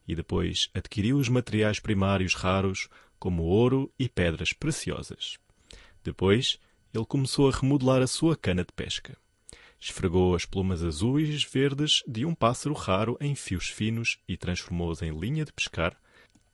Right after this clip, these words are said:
cuja ponta final era fixada em um anzol forjado de ouro e decorado com fios de prata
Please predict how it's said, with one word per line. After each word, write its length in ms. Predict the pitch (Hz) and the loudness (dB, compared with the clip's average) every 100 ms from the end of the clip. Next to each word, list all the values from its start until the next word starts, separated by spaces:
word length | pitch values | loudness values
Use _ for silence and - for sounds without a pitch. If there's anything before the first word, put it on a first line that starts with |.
| _ _ | _ _
cuja 300 | - 95 87 | -6 -4 -2
ponta 360 | 82 135 165 156 | -2 2 2 0
final 460 | - 92 90 117 143 | 0 2 4 4 4
era 220 | 135 113 | 2 0
fixada 640 | - 180 - - 107 107 120 - | 0 -2 -2 4 6 6 4 2
em 140 | 143 | 0
um 120 | 170 | 2
anzol 300 | 170 110 87 | 2 2 0
forjado 580 | 85 - - 113 127 127 | 0 -2 2 4 2 0
de 200 | 123 104 | -2 0
ouro 420 | 104 123 127 127 - | 2 4 2 0 -2
e 100 | 131 | -4
decorado 520 | 131 151 139 139 139 | -2 -4 2 2 2
com 160 | - 143 | -2 -4
fios 320 | - - 190 | -4 -2 -2
de 80 | - | -2
prata 520 | - 104 254 - 160 | 0 0 0 -2 -4